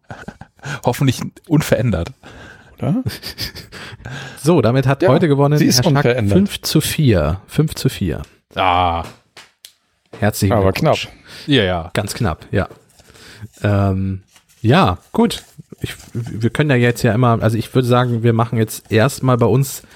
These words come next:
Speaker 3: in unserer internen, äh, Meetings-Geschichten jetzt immer ein paar Fragen und im Podcast auch immer ein paar. Und wenn wir dann, ähm,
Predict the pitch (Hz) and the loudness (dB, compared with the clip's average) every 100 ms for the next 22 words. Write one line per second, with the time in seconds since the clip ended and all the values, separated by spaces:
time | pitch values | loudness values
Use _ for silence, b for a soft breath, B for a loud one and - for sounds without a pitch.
0 | B B B - 104 113 107 104 98 101 | B B B -4 0 2 2 4 4 4
1 | 101 - 127 147 - 120 120 117 113 113 | 2 0 0 0 2 2 4 2 2 0
2 | 90 101 101 104 107 117 143 127 120 - | 0 2 4 4 4 4 2 0 -2 -4
3 | 120 - 127 - 117 117 113 127 131 135 | -4 0 -2 0 0 2 2 2 2 0
4 | 113 123 135 139 - 110 107 - - 113 | 0 0 0 -2 0 0 -2 -8 -8 -4
5 | 127 - 117 - 117 139 131 123 123 123 | -4 -2 -2 -2 0 2 0 0 0 2
6 | - 117 107 117 117 107 107 104 113 B | 2 0 0 2 2 2 2 2 -2 B
7 | B B B - - 101 101 98 101 104 | B B B -8 0 2 4 2 2 0